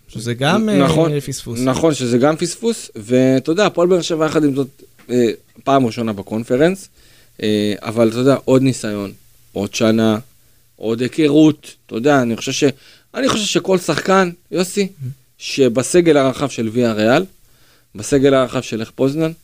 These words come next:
Speaker 2: ובסגל הרחב של אוסטריה ווינה, שהגיע לטרנר וראה את התצוגה של הקהל, וראה את העוצמות של טרנר,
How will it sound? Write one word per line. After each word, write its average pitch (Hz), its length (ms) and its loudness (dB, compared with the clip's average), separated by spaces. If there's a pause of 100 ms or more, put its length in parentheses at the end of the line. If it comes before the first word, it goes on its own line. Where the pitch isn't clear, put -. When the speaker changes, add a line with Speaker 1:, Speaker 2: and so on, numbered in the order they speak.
(240)
Speaker 2:
ובסגל 117 420 0
הרחב 110 300 0
של 98 180 -8
אוסטריה 107 320 -8
ווינה, 160 260 0 (320)
שהגיע 123 400 2
לטרנר 110 580 -2
וראה 110 220 -4
את 110 120 -6
התצוגה 110 460 -2
של 98 160 -4
הקהל, 113 380 0 (500)
וראה 104 240 0
את 120 100 -2
העוצמות 117 400 0
של 104 100 -2
טרנר, 160 300 0